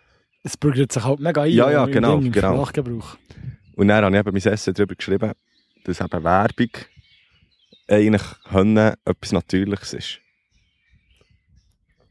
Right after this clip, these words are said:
Speaker 2: Also nicht Werbung von Rofomaltine oder vom Power Mint oder so, das kommt mir jetzt gar nicht besser in den Sinn, oder von Red Bull,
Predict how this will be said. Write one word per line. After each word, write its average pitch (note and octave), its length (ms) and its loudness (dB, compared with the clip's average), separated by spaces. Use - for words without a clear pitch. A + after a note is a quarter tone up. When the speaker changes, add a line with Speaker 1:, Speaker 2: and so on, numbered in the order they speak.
Speaker 2:
Also F2+ 180 -2
nicht G2 240 2
Werbung F#2 360 2
von E2+ 200 -4
Rofomaltine G#2+ 840 -2
oder - 260 -10
vom D2 380 -6
Power F#2+ 400 4
Mint G2 440 0
oder E2+ 140 0
so, F2+ 160 0
das F#2 220 -2
kommt F#2 140 -6
mir F2 60 -4
jetzt - 140 -6
gar - 80 -4
nicht F#2+ 240 -4
besser F2 280 0
in F2+ 60 0
den - 100 -8
Sinn, F#2+ 200 0
oder D#2+ 120 -4
von E2+ 200 -2
Red F#2+ 320 -2
Bull, G2 320 2